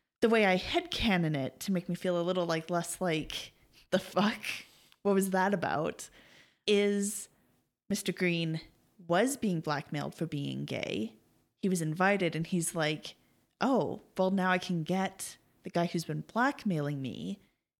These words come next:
by setting up a sting operation or whatever."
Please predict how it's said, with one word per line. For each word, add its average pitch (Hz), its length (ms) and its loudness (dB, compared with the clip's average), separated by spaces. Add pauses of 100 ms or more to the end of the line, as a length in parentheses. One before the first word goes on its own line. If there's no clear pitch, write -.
by 170 120 0
setting 165 340 -2
up - 140 -6
a - 20 -4
sting 269 500 0
operation 151 640 -2
or 135 60 -2
whatever." 110 600 -4